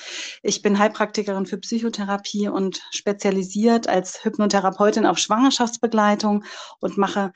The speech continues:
eigentlich, ich sag mal, im, im, im Schwerpunkt meiner Arbeit, ähm, Kurse zur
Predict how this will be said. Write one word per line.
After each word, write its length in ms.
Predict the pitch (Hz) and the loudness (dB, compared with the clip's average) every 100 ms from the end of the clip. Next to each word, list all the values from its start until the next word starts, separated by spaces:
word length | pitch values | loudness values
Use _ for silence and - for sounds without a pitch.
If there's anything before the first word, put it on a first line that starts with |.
| - _ | -14 _
eigentlich, 640 | - 190 254 269 254 - - - | 2 6 8 8 8 2 -4 -6
ich 200 | - - | -6 -2
sag 180 | 190 202 | -2 0
mal, 120 | 196 | 0
im, 300 | - 185 185 | 0 0 -2
im, 200 | - 190 | -4 -4
im 140 | 196 | -2
Schwerpunkt 520 | - - 214 226 226 | -2 4 4 4 -2
meiner 280 | 202 196 185 | 0 2 2
Arbeit, 500 | 185 196 196 190 190 _ - - - _ - | 2 2 0 0 -4 _ -20 -20 -20 _ -8
ähm, 360 | 180 175 180 170 | -4 -2 -4 -6
Kurse 400 | - 294 262 247 | -2 0 2 -2
zur 500 | 247 247 233 233 220 | -2 2 4 4 0